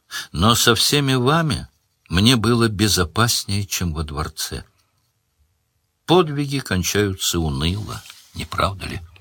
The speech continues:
<laughs> «Еще бы», — сказал Сварог, «потому что не кончаются подобно сказкам, и жизнь продолжается. Не грустите, вы опять вы, а мои орлы, кроме Мары,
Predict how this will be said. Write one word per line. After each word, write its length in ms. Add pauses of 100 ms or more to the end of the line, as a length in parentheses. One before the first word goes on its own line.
(200)
<laughs> 340
«Еще 560
бы», — 120 (240)
сказал 380
Сварог, 460 (420)
«потому 320
что 520
не 180
кончаются 880
подобно 580
сказкам, 840 (540)
и 140
жизнь 340
продолжается. 840 (640)
Не 120
грустите, 920 (360)
вы 440 (100)
опять 420
вы, 380 (600)
а 160
мои 320
орлы, 420
кроме 360
Мары, 480